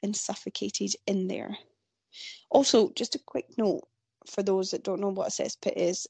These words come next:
it's like a hole for sewage, because not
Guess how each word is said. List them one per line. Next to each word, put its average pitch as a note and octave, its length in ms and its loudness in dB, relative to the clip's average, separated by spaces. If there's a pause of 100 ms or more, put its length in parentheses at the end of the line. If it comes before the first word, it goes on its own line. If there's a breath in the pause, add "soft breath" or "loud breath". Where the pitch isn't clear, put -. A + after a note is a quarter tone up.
it's - 420 -2
like F3+ 300 0 (880 loud breath)
a G3+ 40 -2
hole G3+ 640 2 (420)
for - 200 -2
sewage, A3+ 680 4
because G#3 340 -6
not F#3+ 260 2